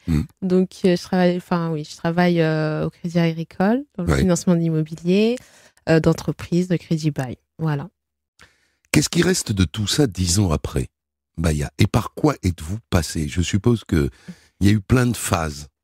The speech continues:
Speaker 1: dans ces dix années.
Speaker 2: Euh, oui, effectivement. Alors, euh, bah, au début, on a du mal un peu à réaliser ce qui, euh, ce qui nous est arrivé. Euh, faut prendre conscience que voilà, je suis la miraculée. Il y a que moi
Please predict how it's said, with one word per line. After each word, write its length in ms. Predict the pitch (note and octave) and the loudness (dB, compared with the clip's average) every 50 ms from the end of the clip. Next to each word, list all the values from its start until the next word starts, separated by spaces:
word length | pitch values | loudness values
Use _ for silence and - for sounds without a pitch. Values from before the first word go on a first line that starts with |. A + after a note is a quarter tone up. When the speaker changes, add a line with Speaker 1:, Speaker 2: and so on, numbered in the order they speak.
| _ _ _ _ _ _ | _ _ _ _ _ _
Speaker 1:
dans 160 | - - F2 D#2+ | -2 0 0 0
ces 200 | - - F2+ D#2 | 0 -2 -2 -4
dix 460 | C#2+ C#2+ - G2+ G#2+ G#2 G2+ F#2 F2 | -4 -4 -2 0 0 0 2 2 0
années. 300 | D2 C#2 C2 B1 - - _ _ _ _ - | 0 0 -2 -6 -8 -10 _ _ _ _ -2
Speaker 2:
Euh, 480 | F3+ E3+ E3 E3 D#3+ D#3+ D#3+ D#3+ D#3 D3+ D3+ D#3 | -2 0 0 0 -2 -4 -6 -8 -12 -14 -16 -8
oui, 260 | D#3 F3 G3+ A3 A3+ | -4 0 0 2 2
effectivement. 880 | A3 - - - - - - - D#3 D3+ D#3 E3+ E3+ F#3 G3+ A3 A3+ A#3 | 0 -2 -6 -18 -20 -20 -20 -20 -18 -12 -6 -2 0 0 0 0 0 -2
Alors, 280 | G#3 F3+ D#3+ D#3+ - - - - | 0 0 0 -2 -2 -4 -8 -6
euh, 120 | E3 D#3 | -6 -4
bah, 220 | D#3+ D#3+ D#3 D3+ D#3+ | -2 0 0 0 0
au 40 | |
début, 240 | E3 E3 E3+ D#3+ - G#3 | 0 0 -2 -2 -2 -2
on 100 | G#3 G#3 | 0 0
a 100 | F#3 E3+ | 0 0
du 140 | E3 E3 | 0 0
mal 180 | E3+ F3 F#3 F#3+ | 2 4 4 4
un 100 | F#3 E3+ | 2 0
peu 160 | - - F#3+ | 0 2 2
à 60 | F3 | 4
réaliser 540 | E3+ D#3+ F3+ F3 E3+ E3+ E3 D#3+ E3 E3 A3+ | 4 4 4 4 4 2 0 0 0 2 2
ce 120 | B3+ - - | 0 -2 -6
qui, 320 | - - - F3 F3 E3+ | -16 -12 -10 -6 -6 -4
euh, 220 | D#3+ D#3 D#3 D#3+ | -4 -6 -8 -10
ce 120 | E3 - - | -12 -16 -8
qui 120 | _ F#3+ | _ 2
nous 180 | F3+ F3+ E3 F3 | 4 4 4 2
est 140 | F3 - E3+ | 0 -2 -2
arrivé. 600 | D#3+ D#3+ D#3+ D#3+ D#3 D#3 E3 E3+ F#3+ A3 B3+ - - - - - - - _ _ _ _ - | -2 -2 -4 -8 -6 -2 2 4 4 4 2 0 -4 -14 -20 -20 -20 -20 _ _ _ _ 2
Euh, 420 | F3 F3 E3+ E3 D#3+ D#3 D#3 D3+ D#3 | 4 4 6 4 4 2 2 0 -2
faut 160 | - - E3 | -2 -4 -4
prendre 240 | - - F3+ F3 E3+ | 0 2 2 2 2
conscience 580 | - - F#3 - - - D#3+ E3 - - - - _ _ | 2 -2 -4 -4 -4 -8 -10 -10 -12 -14 -18 -20 _ _
que 60 | F3 E3+ | -6 -4
voilà, 400 | E3 E3 E3 D#3+ D#3+ F#3 A3+ B3+ | -2 0 2 4 6 6 6 4
je 60 | - | 2
suis 180 | - - - F3+ | -2 0 2 4
la 120 | E3+ E3+ | 4 4
miraculée. 640 | E3+ E3+ F3 F3 F3 E3+ - - - F3+ D#3+ E3+ F3+ | 4 4 2 2 0 -2 -4 -4 -4 0 2 2 4
Il 60 | F#3+ | 4
y 60 | F#3 | 2
a 60 | F3 | 0
que 160 | - - - | 2 4 4
moi 360 | G3+ G3 G3 F#3 F3+ F#3 A3 | 4 4 4 2 2 2 2